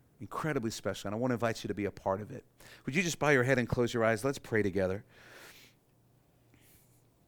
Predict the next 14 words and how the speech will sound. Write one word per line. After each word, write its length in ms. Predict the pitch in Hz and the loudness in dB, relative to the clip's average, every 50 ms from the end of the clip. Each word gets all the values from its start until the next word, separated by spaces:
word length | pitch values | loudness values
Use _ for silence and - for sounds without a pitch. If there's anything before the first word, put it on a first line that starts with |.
| _ _ _ - 101 | _ _ _ -4 -2
Because 420 | 127 - - 143 151 143 135 110 | -2 -2 0 0 0 0 0 2
we're 160 | 120 131 123 | 2 4 4
obsessed 480 | 113 95 - - - 123 113 - - - | 4 2 0 0 2 2 2 2 -2 -6
with 120 | 104 92 | -6 -6
Jesus, 420 | - 110 113 110 - 110 98 - 110 | -4 -4 -4 -4 -4 -6 -10 -6 -4
we, 220 | 117 104 95 - - _ - | -4 -4 -4 -6 -12 _ -14
we 280 | 117 117 113 120 120 | -10 -4 -2 0 0
will 160 | 110 113 104 110 | 2 4 4 4
always 380 | 110 110 110 107 107 104 - | 6 6 4 2 0 -2 -4
give 160 | - 110 90 | -8 -8 -8
this 180 | 95 104 - - | -8 -8 -4 -4
opportunity 680 | 101 104 - - - - - 127 117 110 101 95 95 101 | -4 -4 -6 -10 -12 -8 -6 -4 -4 -2 -4 -2 -4 -4
every 260 | 104 98 107 104 98 | -4 -4 -4 -4 -4
week. 360 | 98 107 110 104 - - | -4 -6 -6 -8 -12 -20